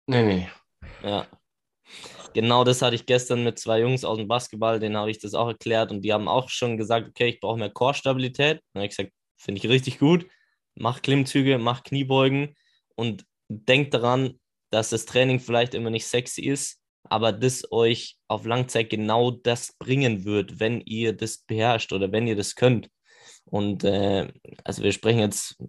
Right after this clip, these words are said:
Speaker 2: von Klimmzug, wo jetzt ein bis zwei Wiederholungen Klimmzug möglich waren. Äh, und da darf einfach noch deutlich mehr passieren. Und wenn du Klimmzug mit Zusatzgewicht machst und auch Kniebeugen, wie du gesagt hast, ähm, wird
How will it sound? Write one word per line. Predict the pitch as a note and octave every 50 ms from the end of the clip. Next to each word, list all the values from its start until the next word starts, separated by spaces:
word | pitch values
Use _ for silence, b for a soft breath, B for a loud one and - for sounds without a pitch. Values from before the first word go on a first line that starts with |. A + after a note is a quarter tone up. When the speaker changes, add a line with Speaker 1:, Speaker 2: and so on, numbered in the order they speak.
| -
Speaker 2:
von | - - G2 G#2
Klimmzug, | - B2+ B2 A#2+ - - B2 A#2+ A2+ G#2+ - _ _ _ _ - - - - - - - - - _
wo | - - - G#2 G#2 G#2+ A2 G#2+
jetzt | G#2+ G#2+ - - -
ein | - G#2 G#2+ A#2 G#2
bis | - - -
zwei | - G#2+ G#2+ A2 G#2+
Wiederholungen | G#2+ A2 G#2+ A2 G#2+ G#2+ G2+
Klimmzug | - B2+ C3 C3 B2+ - G#2+ A2
möglich | A2+ A2+ A#2+ A#2+ G#2+ G#2+ G2+ - F#2+
waren. | F#2+ F#2+ F#2+ G2+ A2+ B2+ C3 C3 _ _ _ _ _ _ _ _ _ _ _ _ -
Äh, | - G#2 G2 F#2+ F#2+ F#2+
und | F2 D2 G2 F#2+ G2
da | G2+ G2
darf | F#2+ G#2 A2 G#2 -
einfach | - G#2+ G#2+ G#2 A2+
noch | G#2+ G#2 - -
deutlich | A2+ A#2 A2+ G2 A#2 G#2+
mehr | A2 A2+ B2
passieren. | B2+ - A#2+ G#2 G#2+ G#2 G#2 G2+
Und | G2 G2
wenn | G2+ G2+ G#2
du | G#2 F#2+
Klimmzug | - - A#2 A#2 - - A#2+ A#2
mit | A2+ G#2+ -
Zusatzgewicht | - - A#2+ A#2+ A#2 A2+ - - A#2 A#2 A2+ - -
machst | A2 A#2 B2 B2+ - - _ _ _ _ _ _ _ _ _ _ _ _ _
und | - G#2+ G#2+ G#2 -
auch | - - -
Kniebeugen, | - - B2 A#2+ A#2+ B2 A#2+ A#2+ A#2+ A#2+ B2 B2 - - _ _
wie | - A2 A2+
du | A2+ A#2
gesagt | A2 A#2 G#2+ A2+ A2+ A2+ A2+ -
hast, | A#2+ A#2 A#2 - - _ _ _ _ _ _ -
ähm, | G2 G2+ G2 G2 G2 F#2+ F#2+ F#2 F#2 - _ _ _ _ _ _ _ _ _ _ _ -
wird | G#2+ G2+ G2+ A2+ A2+ A2+ A2 - - -